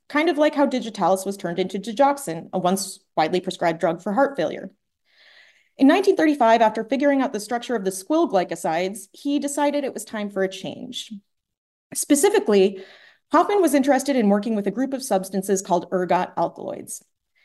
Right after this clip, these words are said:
It's worth taking a minute to discuss ergot, which could be a lecture of its own, and was the topic of Trevor Serbini's excellent talk about the relationship between ergot and the Salem witch trials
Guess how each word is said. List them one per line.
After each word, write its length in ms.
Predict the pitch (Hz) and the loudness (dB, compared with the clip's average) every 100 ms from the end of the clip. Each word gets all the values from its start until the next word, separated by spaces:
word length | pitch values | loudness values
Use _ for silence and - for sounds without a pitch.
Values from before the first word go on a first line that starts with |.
| _ - | _ -10
It's 120 | 233 | 2
worth 160 | 440 | 2
taking 260 | 466 415 359 | 4 0 4
a 40 | |
minute 240 | 269 302 277 | 4 4 2
to 100 | 214 | 0
discuss 340 | 226 226 214 - | -2 0 0 2
ergot, 400 | 190 180 240 269 | 2 6 4 4
which 200 | 214 - | -4 0
could 260 | 247 208 | 0 0
be 300 | 208 226 220 | -2 -2 -2
a 80 | - | 2
lecture 300 | 185 170 190 | 2 2 -2
of 100 | 202 | -2
its 180 | 269 269 | -2 -4
own, 460 | 185 175 180 269 - | -6 -4 -4 -6 -4
and 240 | 226 226 247 | -2 2 4
was 180 | 320 | 2
the 80 | 233 | 0
topic 380 | 208 185 185 254 | -4 -4 -4 -4
of 180 | 208 208 | -2 -4
Trevor 300 | 208 240 277 | -4 -4 -2
Serbini's 520 | 277 285 208 208 220 214 | -4 -6 -6 -6 -6 -6
excellent 480 | 220 - 285 269 - | -6 -4 -2 -2 -2
talk 320 | 190 185 190 | -4 -4 -4
about 280 | 196 190 190 | -4 -4 -4
the 60 | 190 | -4
relationship 600 | 190 220 240 254 247 - | -2 -4 -6 -8 -8 -10
between 580 | 226 220 214 202 202 202 | -8 -4 0 2 0 0
ergot 440 | 185 196 220 - | 0 2 2 0
and 120 | 190 | -2
the 40 | 190 | -4
Salem 380 | 190 190 190 202 | -2 0 0 0
witch 240 | 285 - | -2 -4
trials 400 | - 175 180 214 | -6 -4 -2 -6